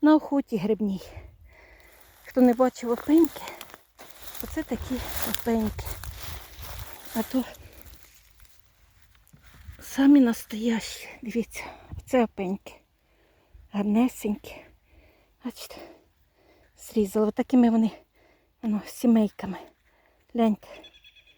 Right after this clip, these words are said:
Бачите? Зрізала.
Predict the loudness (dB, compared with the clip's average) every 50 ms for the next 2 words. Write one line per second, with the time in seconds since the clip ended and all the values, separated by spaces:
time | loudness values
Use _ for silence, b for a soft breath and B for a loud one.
0 | _ _ _ _ -8 -8 -8 -8 -10 -20 -18 -20 -20 -20 -20 _ _ _ _ _
1 | _ _ _ _ _ _ _ _ _ _ _ _ _ _ _ _ -20 _ -20 _
2 | _ _ _ _ _ _ _ -14 -6 -4 -2 0 0 -2 -2 -4 -4 -4 -4 -4
3 | -6